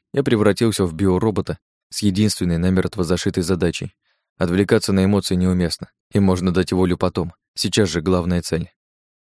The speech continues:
Чаша космодрома из стекла и бетона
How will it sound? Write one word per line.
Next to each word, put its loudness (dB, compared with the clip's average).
Чаша 2
космодрома 2
из -2
стекла 0
и 2
бетона -2